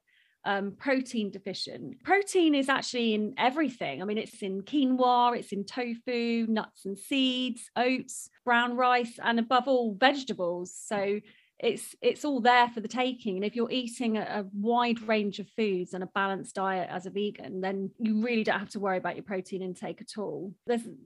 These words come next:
lots of athletes actually going vegan now, plant-based, just because it can improve their performance.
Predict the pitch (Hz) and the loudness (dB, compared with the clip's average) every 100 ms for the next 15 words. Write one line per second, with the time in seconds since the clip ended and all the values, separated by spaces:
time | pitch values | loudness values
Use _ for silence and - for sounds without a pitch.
0 | _ 240 285 - 226 226 240 - 185 - | _ 0 0 0 0 2 2 -2 -6 -4
1 | 202 - - 185 180 175 175 185 196 190 | -6 -6 -4 -4 -4 -4 -6 -6 -6 -6
2 | 175 175 180 175 180 175 - 156 180 - | -8 -6 -8 -10 -12 -10 -8 -10 -10 -14
3 | - 196 - - 190 185 - - - - | -12 -12 -16 -18 -10 -10 -10 -12 -12 -10
4 | 190 190 190 185 185 - - 240 220 214 | -10 -8 -8 -8 -8 -10 -4 0 2 0
5 | 220 - - - | -2 -4 -14 -20